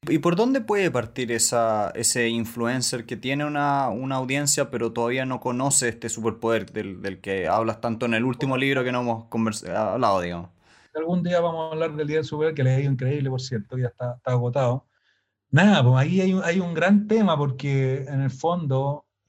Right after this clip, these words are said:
Speaker 2: como están sumidos en su éxito y en su ego,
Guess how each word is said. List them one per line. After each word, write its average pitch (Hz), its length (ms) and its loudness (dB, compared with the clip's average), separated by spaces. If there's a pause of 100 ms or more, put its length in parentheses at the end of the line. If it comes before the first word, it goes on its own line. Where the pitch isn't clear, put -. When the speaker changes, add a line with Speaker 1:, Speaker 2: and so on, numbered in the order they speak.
(100)
Speaker 2:
como 139 220 0
están 165 800 -4 (160)
sumidos 156 680 0
en 147 80 -2
su 131 220 0
éxito 127 680 -2
y 127 120 -2
en 127 100 2
su 127 240 -4
ego, 127 480 -2